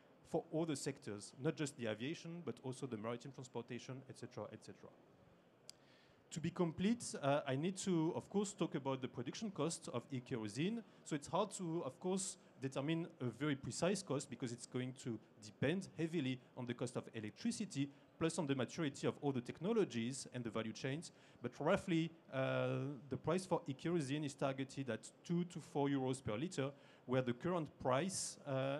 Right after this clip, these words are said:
is about forty cents coming from fossil resources. So, uh, because of this regulation, uh, there is really a new dynamic, I would say, uh,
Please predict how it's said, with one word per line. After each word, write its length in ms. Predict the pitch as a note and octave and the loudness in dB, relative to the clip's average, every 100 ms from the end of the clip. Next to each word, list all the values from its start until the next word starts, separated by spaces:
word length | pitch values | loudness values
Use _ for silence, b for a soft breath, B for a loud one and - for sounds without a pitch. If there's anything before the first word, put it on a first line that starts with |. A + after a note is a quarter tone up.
| - | -4
is 120 | B2 | -6
about 300 | C#3 B2+ C3 | -2 -2 -2
forty 320 | - B2+ B2+ | -6 -8 -6
cents 560 | A#2+ A#2+ F#2+ - - - - - - | -4 -4 -4 -6 -8 -10 -18 -20 -4
coming 200 | A#2+ B2 | -2 0
from 180 | C3+ B2 | -2 -4
fossil 320 | B2 - A2+ | -6 -4 -6
resources. 600 | A2 - G2 - - - - - - - - - - - - - - - - - B B B B B B B | -8 -10 -14 -16 -20 -20 -20 -20 -20 -20 -20 -20 -20 -20 -20 -20 -20 -20 -18 -18 B B B B B B B
So, 260 | - G#3 G3+ - | 2 4 4 4
uh, 600 | E3 D#3 D3+ D3+ D#3 D#3 - C3+ | 6 6 6 4 0 -4 -10 -8
because 240 | D#3 A#3 | -2 0
of 100 | A#3+ | 0
this 160 | G3 - | -2 -2
regulation, 760 | F3+ F3 D3+ E3+ - G#3+ A#3+ - | 0 2 2 2 -2 -2 -4 -4
uh, 80 | E3 | 0
there 120 | D#3 | 2
is 140 | D#3 C3+ | 2 2
really 300 | F3 G3 F#3+ | 0 4 4
a 20 | |
new 140 | D#3+ | 4
dynamic, 540 | G3 B2+ D3 G3 E3+ F3 | 2 2 2 2 2 2
I 40 | |
would 180 | C#3 C#3 | 0 0
say, 360 | - D3+ F3+ G#3+ | 2 2 2 0
uh, 1000 | C3+ C#3 C3+ C3 C3 C3 C3 C3 C3 C#3+ | 2 2 2 0 -2 -4 -4 -6 -6 -8